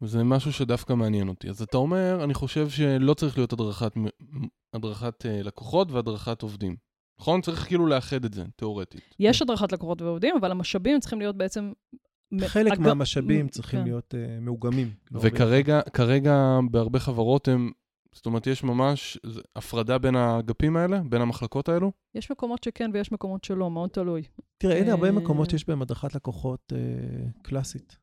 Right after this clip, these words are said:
Speaker 3: כמו באמדוקס, או במקום שאני נמצא בו היום
Speaker 2: זה
Speaker 3: באליין.
Speaker 2: כל חברה שמוכרת איזשהו מוצר, אה, שזה הביזנס של החברה, מערכות, מוצרים, אה, פרויקטים, בסדר? בסוף יהיה גם,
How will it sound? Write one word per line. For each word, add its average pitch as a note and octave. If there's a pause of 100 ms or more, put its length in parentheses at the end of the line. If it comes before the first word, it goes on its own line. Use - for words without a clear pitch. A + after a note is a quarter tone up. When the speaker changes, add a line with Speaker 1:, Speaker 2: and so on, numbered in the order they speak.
(160)
Speaker 3:
כמו C3
באמדוקס, C3+
או A#2+
במקום A#2
שאני C3
נמצא B2+
בו B2
היום B2+
Speaker 2:
זה A#2+
Speaker 3:
באליין. C3+
Speaker 2:
כל -
חברה C#4+
שמוכרת A#3
איזשהו G#3+
מוצר, A3 (520)
אה, F3
שזה F#3
הביזנס G#3+
של F3
החברה, F#3+
מערכות, E3+
מוצרים, F3
אה, E3 (360)
פרויקטים, F3+ (100)
בסדר? G#3
בסוף E3+
יהיה G3
גם, F#3+